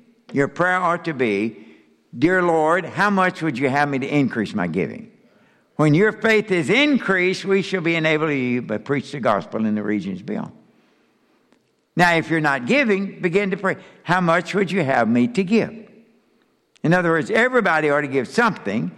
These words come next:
and the ones that are already given ought to give more. Now, I want you to repeat something after me, okay? If you do it right the first time, we'll only have to do it one time.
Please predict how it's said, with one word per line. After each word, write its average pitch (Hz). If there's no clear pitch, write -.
and 135
the 131
ones 175
that 180
are 170
already 165
given 202
ought 156
to 156
give 143
more. 165
Now, 156
I 151
want 208
you 175
to 147
repeat 165
something 113
after 107
me, 80
okay? 143
If 107
you 131
do 139
it 156
right 160
the 139
first 165
time, 151
we'll 123
only 131
have 120
to -
do 117
it -
one 113
time. 139